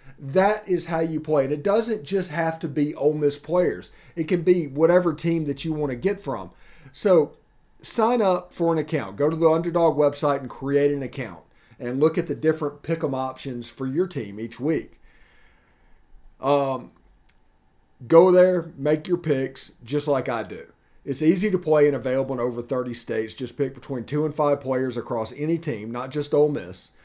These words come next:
and decide whether or not they'll finish higher or lower. It's one of the easiest fantasy games to play out there, and you can win cold hard cash in a single game.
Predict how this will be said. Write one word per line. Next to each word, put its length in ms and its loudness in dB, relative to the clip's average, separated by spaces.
and 160 -6
decide 500 2
whether 240 4
or 40 4
not 240 -4
they'll 120 0
finish 300 -8
higher 300 -2
or 80 -4
lower. 320 -12
It's 140 -16
one 140 0
of 80 0
the 200 -4
easiest 560 0
fantasy 460 -2
games 440 -4
to 100 -6
play 520 0
out 240 0
there, 260 -4
and 160 -6
you 80 -4
can 160 -6
win 140 -4
cold 260 -4
hard 180 -2
cash 360 -6
in 180 -6
a 100 -6
single 680 -6
game. 340 -16